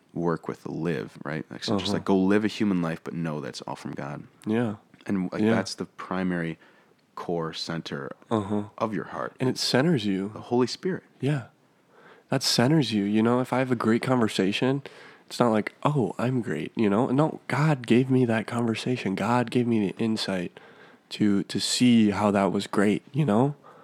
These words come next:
Speaker 1: Dude, it makes some, like, the Holy Spirit isn't this ghost kind of eel thing that's just slithering in and out.
Speaker 2: Yeah.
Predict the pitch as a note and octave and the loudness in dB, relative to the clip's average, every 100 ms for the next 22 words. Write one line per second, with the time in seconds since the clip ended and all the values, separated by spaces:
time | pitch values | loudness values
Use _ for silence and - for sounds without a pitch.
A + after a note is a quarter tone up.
0 | - - G2+ F#2 F2+ G2 F#2+ F#2+ - G#2+ | -20 -14 -8 -8 -8 -6 -6 -6 -6 -6
1 | - G2+ - - G#2 C3 B2+ - A#2+ A2 | -6 -8 -8 -10 -4 -2 -2 -4 -4 -4
2 | A2+ G2+ F2+ F#2+ F#2+ G2 G2 - - F#2+ | -4 -4 -6 -6 -2 -2 -2 -8 -6 -4
3 | F2 E2 - - G2+ G#2+ G2 F2 F2 E2+ | -4 -8 -16 -8 -4 -2 -2 -6 -10 -10
4 | C2+ - - - G2+ F#2 F2 E2+ E2 - | -8 -8 -6 -4 0 0 0 -2 -6 -6
5 | - C3+ C#3+ | 2 4 4